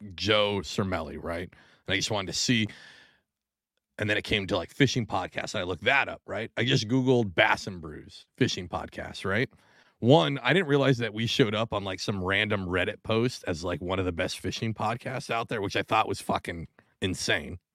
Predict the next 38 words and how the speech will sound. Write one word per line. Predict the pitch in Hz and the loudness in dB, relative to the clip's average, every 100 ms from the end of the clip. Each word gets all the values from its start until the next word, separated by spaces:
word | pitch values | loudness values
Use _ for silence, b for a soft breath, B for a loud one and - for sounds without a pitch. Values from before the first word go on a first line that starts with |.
| _ _ _ _ _ _ _ | _ _ _ _ _ _ _
right? | 92 - - _ _ _ _ _ _ - | -2 -2 -6 _ _ _ _ _ _ 2
Like, | 98 - - | 2 2 -2
who | - 135 165 | 6 6 6
the | 165 | 2
fuck | - 127 | 2 2
puts | - 113 | 0 -2
us | 98 - | -4 -4
up | - - | -8 -6
there? | 82 80 - - | -8 -8 -10 -2
They've | 98 87 | -2 2
gotta | 110 110 | 2 2
be | 107 | 0
a | 101 | -2
degenerate, | 98 87 87 80 78 87 - _ _ _ _ _ | -2 -4 -4 -4 -8 -12 -16 _ _ _ _ _
um, | 101 98 90 85 | -2 0 0 -4
because | 90 98 | -6 -4
there's | 92 - | -2 -4
no | 98 95 | -2 0
way | 107 107 98 90 | 2 4 4 4
that | 90 95 | 2 2
a | |
random | 95 95 101 110 110 98 | 2 2 2 2 0 2
Reddit | 104 107 - | 2 2 0
post, | 98 95 - | -2 -2 -2
and | |
then | 110 | 2
people | 160 156 | 6 8
are | 131 | 8
like, | 123 - | 6 6
"Oh, | 208 147 | 8 8
hell | 185 214 | 6 4
yeah, | 202 135 | 4 4
they're | 101 147 | 2 -2
funny." | - 143 180 101 | -2 0 0 -2
And | 87 | -4
I | |
was | 95 | -4
like, | 92 87 | -6 -8